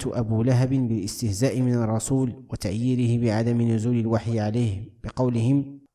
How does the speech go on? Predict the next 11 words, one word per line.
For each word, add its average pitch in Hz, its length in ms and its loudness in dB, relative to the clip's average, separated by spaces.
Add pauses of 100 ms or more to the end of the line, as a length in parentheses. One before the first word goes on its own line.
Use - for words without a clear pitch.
"ودعك 127 400 0
ربك 131 380 0
وقلاك"، 123 800 2 (260)
أي 117 100 -2
انقطع 117 420 -2
عنك، 110 600 0 (180)
كما 143 240 4
ورد 139 340 6
في 120 160 0
صحيح 120 400 0
مسلم: 151 720 0